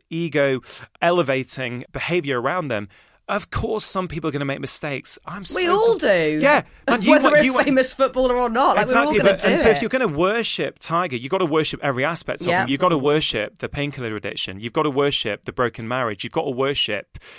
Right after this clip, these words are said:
Speaker 1: the struggles, right? You can't just take one aspect of him like many of us do. We think we
Speaker 2: Mm.
Speaker 1: wanna be Tiger.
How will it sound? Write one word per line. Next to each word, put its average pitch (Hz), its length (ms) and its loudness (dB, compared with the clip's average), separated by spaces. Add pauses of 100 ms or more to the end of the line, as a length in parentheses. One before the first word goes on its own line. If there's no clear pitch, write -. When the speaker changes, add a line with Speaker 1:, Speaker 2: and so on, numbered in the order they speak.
(220)
Speaker 1:
the 120 80 -2
struggles, 123 720 0 (240)
right? 113 240 0 (140)
You 147 120 -6
can't 185 440 -4
just 151 320 -4
take 135 340 -6
one 131 440 -2
aspect 135 560 -4
of 147 200 -2
him 110 160 -6
like 127 220 -4
many 139 300 -2
of 127 120 -8
us - 160 -4
do. 196 220 -4
We 151 120 -2
think 147 260 -6
we 165 100 -2
Speaker 2:
Mm. - 20 -4
Speaker 1:
wanna 165 160 -2
be 143 120 -10
Tiger. 165 380 -6